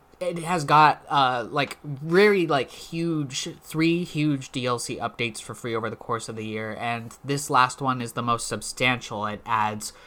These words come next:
the ability to play as Amy, Tails, and Knuckles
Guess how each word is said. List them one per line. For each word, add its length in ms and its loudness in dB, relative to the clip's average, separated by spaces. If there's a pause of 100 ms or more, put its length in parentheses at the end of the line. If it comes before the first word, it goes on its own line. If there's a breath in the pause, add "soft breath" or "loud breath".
(200 loud breath)
the 120 0
ability 440 0
to 160 -8
play 440 -2
as 460 0 (260 soft breath)
Amy, 520 0 (120)
Tails, 640 4
and 280 0
Knuckles 520 0